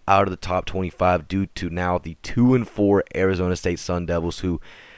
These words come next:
already have been having a bad season, but now it just got a little bit better with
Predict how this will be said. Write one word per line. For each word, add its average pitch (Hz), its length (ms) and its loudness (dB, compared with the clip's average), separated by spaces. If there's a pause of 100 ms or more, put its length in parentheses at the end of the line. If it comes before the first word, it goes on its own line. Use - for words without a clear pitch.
(180)
already 120 320 8
have 98 80 0
been 101 100 0
having 95 360 0
a 87 100 -4
bad 90 320 0
season, 92 500 -4
but 92 380 0 (280)
now 90 300 0
it 90 140 -4
just 87 180 -6
got 87 180 0
a 90 120 -4
little 87 300 0
bit 80 220 -4
better 82 240 -2
with 90 340 0